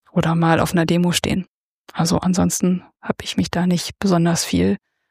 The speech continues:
eingebracht, also auch zu deiner Definition, von dem viele gestalten mit und gleichzeitig natürlich für mich auch immer die Frage,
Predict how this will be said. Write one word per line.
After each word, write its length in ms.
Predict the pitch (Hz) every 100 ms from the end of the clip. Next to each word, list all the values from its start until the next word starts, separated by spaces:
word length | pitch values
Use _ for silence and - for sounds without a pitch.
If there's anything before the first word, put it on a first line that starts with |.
| _ -
eingebracht, 680 | 185 185 170 165 165 -
also 180 | 170 170
auch 160 | 170 -
zu 120 | -
deiner 240 | 185 170
Definition, 840 | 170 180 175 175 - - 180 170 165 _ -
von 180 | - 87
dem 220 | 80 -
viele 380 | - - - -
gestalten 640 | 185 - - 170 185 185
mit 260 | 185 - -
und 280 | 175 - - _ _ _ _ _ _
gleichzeitig 460 | - 165 - 165 -
natürlich 360 | 170 - 170
für 100 | -
mich 180 | 175 170
auch 80 | 175
immer 160 | 175 175
die 120 | 175
Frage, 420 | - 165 170